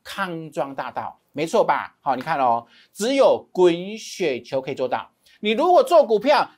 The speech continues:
只看一天两天，你跟翻倍赚完全没有关系。这是我一路提倡的。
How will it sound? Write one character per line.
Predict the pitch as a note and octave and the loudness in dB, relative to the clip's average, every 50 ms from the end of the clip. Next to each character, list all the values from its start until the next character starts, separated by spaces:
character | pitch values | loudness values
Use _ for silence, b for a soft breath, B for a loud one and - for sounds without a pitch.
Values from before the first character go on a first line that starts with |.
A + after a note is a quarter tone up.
| _ | _
只 | - G3 F#3+ | -6 -4 -2
看 | F#3+ G3+ C4 D4+ C4 C4 | -2 0 -2 -2 -4 -4
一 | C#4+ C#4 | -8 -10
天 | A3 - A#3+ A#3 A#3 A#3+ | -6 -2 -2 -2 0 0
两 | A3+ G3+ D3 D3 | 0 -2 -2 -2
天， | E3+ G#3 G#3 G3 F#3+ F#3+ F#3 F3 _ _ | -2 0 0 0 0 -2 -6 -12 _ _
你 | - E3 D#3+ D3+ | -8 -8 -6 -2
跟 | - A#3 A3 A3+ | 0 2 2 0
翻 | A3 - - B3 A3+ A3 G#3+ | 0 -6 -6 -6 -6 -4 -4
倍 | G#3 A3+ G#3 E3+ | 0 0 0 0
赚 | E3+ - A3 F#3 D3+ C3+ - - | 0 0 0 0 0 -2 -6 -8
完 | D3+ E3+ D#3 E3+ G#3 B3+ D#4+ E4 | -2 -2 0 0 -2 -4 -8 -12
全 | - - A3 G3 | -8 -6 -4 -4
没 | E3+ F3+ | -4 -4
有 | D3+ A#2+ | -4 -2
关 | - D3 C3+ | -2 -4 -4
系。 | B2+ - C#3 B2+ B2 A#2+ A#2+ _ _ - | -4 -8 -8 -10 -10 -12 -18 _ _ -10
这 | C#4 | -8
是 | B3 D#4+ | -4 -2
我 | E4 A#3+ F#3 - - | 2 2 2 2 0
一 | - G3 F#3+ A3 | -2 -8 -8 -6
路 | A3+ D4+ C#4+ A#3 | -4 -2 -4 -4
提 | F3 - - F#3 F#3 | -4 -6 -12 -14 -10
倡 | F3 A3 A#3+ G3+ D#3+ | -6 -6 -6 -4 0
的。 | D#3 D3+ C#3 - | 2 2 2 2